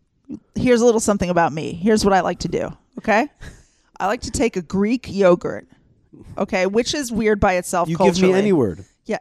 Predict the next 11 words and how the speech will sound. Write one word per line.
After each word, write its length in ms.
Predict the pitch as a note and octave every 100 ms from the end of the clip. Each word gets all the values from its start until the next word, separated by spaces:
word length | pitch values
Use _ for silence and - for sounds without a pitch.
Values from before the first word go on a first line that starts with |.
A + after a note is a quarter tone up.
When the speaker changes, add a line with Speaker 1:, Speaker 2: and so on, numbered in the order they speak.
| -
Speaker 1:
any 320 | B3 D4 F4
word. 500 | E4+ F4+ C#4 A3+ G3
Speaker 2:
<laughs> 80 | C#3+
Any 200 | E3 G3
word. 180 | A3 E3
Speaker 1:
And 80 | F#3
I 140 | G#3+
show 240 | - C#4+
you. 260 | C4+ B3+ G3
Okay. 280 | - A3 F#3
Speaker 2:
Yeah. 120 | A#2+